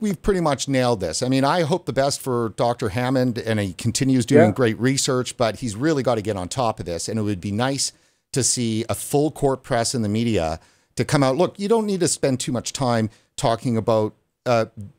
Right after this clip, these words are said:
Speaker 1: not the error, but the whatever we're gonna call that. But you've got to get
Speaker 2: Right.
Speaker 1: out there and make sure you could get out there and tell a positive story. And that positive
Speaker 2: Absolutely.
Speaker 1: story is that teen
Speaker 2: Yeah.
Speaker 1: smoking in Canada has plummeted and has been plummeting. It is statistically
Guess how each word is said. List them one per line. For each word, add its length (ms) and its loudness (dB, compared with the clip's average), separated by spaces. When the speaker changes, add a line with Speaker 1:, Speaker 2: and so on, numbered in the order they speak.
Speaker 1:
not 280 -4
the 240 -2
error, 380 2
but 240 -2
the 280 -4
whatever 420 0
we're 160 -2
gonna 180 0
call 280 0
that. 300 -4
But 160 2
you've 140 0
got 160 2
to 60 2
get 120 0
Speaker 2:
Right. 60 6
Speaker 1:
out 100 -4
there 180 0
and 80 -2
make 180 -2
sure 400 -4
you 140 -8
could 140 -12
get 120 2
out 100 2
there 80 0
and 100 0
tell 140 -2
a 40 -4
positive 440 -2
story. 380 -8
And 100 2
that 160 0
positive 400 2
Speaker 2:
Absolutely. 480 2
Speaker 1:
story 40 -20
is 200 2
that 200 2
teen 220 -2
Speaker 2:
Yeah. 120 0
Speaker 1:
smoking 400 0
in 140 2
Canada 560 0
has 200 -6
plummeted 640 -2
and 120 2
has 100 2
been 160 0
plummeting. 500 -2
It 120 -2
is 80 -8
statistically 960 -2